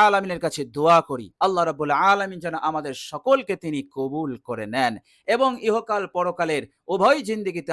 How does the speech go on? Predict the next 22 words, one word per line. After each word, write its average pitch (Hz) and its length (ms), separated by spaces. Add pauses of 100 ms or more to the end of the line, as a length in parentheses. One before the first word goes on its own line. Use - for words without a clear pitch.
আমাদেরকে 143 400
যেন 131 120 (160)
কামিয়াব 127 500 (140)
করেন। 107 220 (280)
মনের 175 240 (140)
আশা 151 260
আকাঙ্ক্ষা 220 460
আল্লাহ 143 280
পাক 127 120 (100)
যেন 120 100 (140)
পূরণ 127 260 (140)
করেন, 117 240 (360)
নেক 208 200 (120)
হাজত 196 360 (100)
প্রয়োজনকে 190 500
আল্লাহ 147 280
পাক 131 120 (100)
যেন 123 100 (140)
পূরণ 131 280 (160)
করে 101 240
দেন। 110 140 (180)
সকলে 123 260